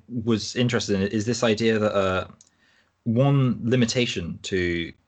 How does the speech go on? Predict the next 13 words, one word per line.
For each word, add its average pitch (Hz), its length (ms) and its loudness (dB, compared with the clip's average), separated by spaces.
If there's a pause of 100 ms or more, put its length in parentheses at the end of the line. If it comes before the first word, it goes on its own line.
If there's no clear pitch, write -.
(140)
Eurasianism 87 720 -2 (420)
is 110 420 0
this 107 220 -2
idea 107 360 4
that 101 180 -6
because 135 680 -4
it 110 360 -4 (840)
essentially, 127 580 0
my, 123 160 2
my 139 140 4
understanding 135 440 2
is 101 120 2
it 101 220 -2